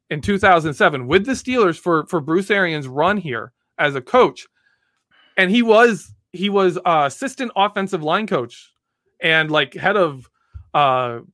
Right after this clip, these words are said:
what is it called? The, the scouting people, the offensive quality control. He coord-, uh, quality control coordinator, something like that. But basically, he did the run game, advanced scouting, and he helped with the offensive line.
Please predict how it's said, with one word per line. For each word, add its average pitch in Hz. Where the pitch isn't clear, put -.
what 165
is 151
it 135
called? 131
The, 123
the 123
scouting 127
people, 117
the -
offensive 151
quality 165
control. 123
He 156
coord-, 196
uh, 175
quality 208
control 185
coordinator, 160
something 151
like -
that. 160
But 190
basically, 247
he 233
did 202
the 180
run 175
game, 214
advanced 170
scouting, 175
and 151
he 151
helped 160
with 165
the 151
offensive 143
line. 117